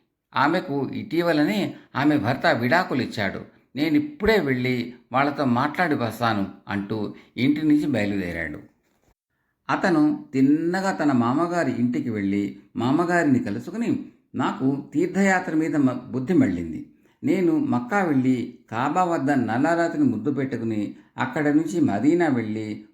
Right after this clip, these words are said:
ప్రవక్త గారి సమాధిని దర్శించి తిరిగి వస్తాను. ఈ ప్రయాణం తలపెట్టినవాడు బంధాలను, బాధ్యతలను వదిలించుకోవటం మంచిది.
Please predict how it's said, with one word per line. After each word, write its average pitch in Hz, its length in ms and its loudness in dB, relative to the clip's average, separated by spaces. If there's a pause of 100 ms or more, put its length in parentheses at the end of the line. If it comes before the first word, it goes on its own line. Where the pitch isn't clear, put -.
ప్రవక్త 135 380 -4
గారి 160 260 0
సమాధిని 139 520 2
దర్శించి 107 800 -4 (220)
తిరిగి 185 260 2
వస్తాను. 95 540 -4 (500)
ఈ 196 120 -2
ప్రయాణం 185 520 0
తలపెట్టినవాడు 147 1000 0 (260)
బంధాలను, 135 920 2
బాధ్యతలను 135 880 0
వదిలించుకోవటం 135 920 0
మంచిది. 90 540 -4